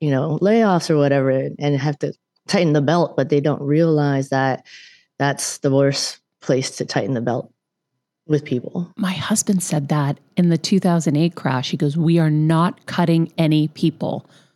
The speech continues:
Speaker 2: He's
Speaker 1: Yeah.
Speaker 2: like, "We will cut things." We went to the pl-, guys, this is kind of intense, but we went to the point where we removed direct T Vs from the house, like, 'cause we had, like, lots of T Vs where this is our business. So we had lots
Speaker 1: Yeah.
Speaker 2: of T Vs. Kevin started removing direct T Vs. Like, we cut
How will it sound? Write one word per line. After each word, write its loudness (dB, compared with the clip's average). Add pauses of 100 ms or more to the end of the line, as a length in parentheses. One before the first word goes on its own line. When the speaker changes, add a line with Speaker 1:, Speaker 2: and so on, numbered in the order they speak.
(240)
Speaker 2:
He's 0
Speaker 1:
Yeah. 2
Speaker 2:
like, 0
"We 4
will 0
cut -8
things." 0
We 4
went 2
to -2
the 2
pl-, -10 (300)
guys, -6
this -4
is -4
kind -4
of -4
intense, -4
but -4 (280)
we 2
went 0
to -4
the 0
point 0
where 2
we 0
removed 0
direct 0
T -2
Vs 0
from -2
the -4
house, -4
like, -4
'cause -2
we 2
had, 2
like, -2
lots -2
of -4
T -2
Vs 0
where -2
this -2
is -4
our 0
business. -2 (380)
So -4
we 0
had 0
lots 4
Speaker 1:
Yeah. 4
Speaker 2:
of 0
T 2
Vs. 2
Kevin -2
started 0
removing 2
direct -2
T -2
Vs. 0
Like, -2
we 4
cut -2